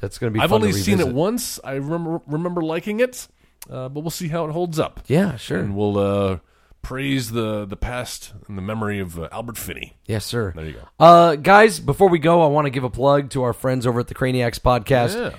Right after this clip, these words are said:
Speaker 1: Kinda mentioned them earlier in the episode. Uh, Ryan and Laurel breaking down the episodes of Frasier, uh, every week, talking about two episodes.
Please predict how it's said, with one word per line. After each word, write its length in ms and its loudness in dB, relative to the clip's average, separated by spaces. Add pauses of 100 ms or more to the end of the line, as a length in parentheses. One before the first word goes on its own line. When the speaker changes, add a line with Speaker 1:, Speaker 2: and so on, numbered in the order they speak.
(120)
Speaker 1:
Kinda 160 2
mentioned 260 -4
them 140 -2
earlier 380 0
in 80 -2
the 100 0
episode. 480 -2 (260)
Uh, 260 0
Ryan 380 2
and 140 -4
Laurel 400 0
breaking 500 -4
down 300 -2
the 140 -6
episodes 540 -2
of 380 -2
Frasier, 720 0 (440)
uh, 280 0
every 200 0
week, 260 2
talking 300 -2
about 340 -2
two 480 0
episodes. 680 -4